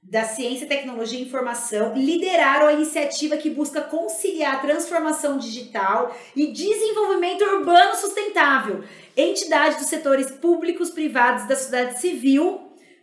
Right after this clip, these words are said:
participam do processo que deve ser concluído em junho.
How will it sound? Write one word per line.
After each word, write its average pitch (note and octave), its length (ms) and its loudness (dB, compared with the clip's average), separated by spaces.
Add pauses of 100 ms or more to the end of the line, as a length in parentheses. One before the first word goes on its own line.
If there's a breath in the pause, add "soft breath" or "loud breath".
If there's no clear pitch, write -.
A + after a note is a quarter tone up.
participam D4+ 760 0
do - 120 -2
processo C#4 580 0
que D4 80 -10
deve C4+ 200 0
ser C#4+ 200 -4
concluído C#4+ 340 -6
em F4+ 120 -4
junho. C4+ 580 2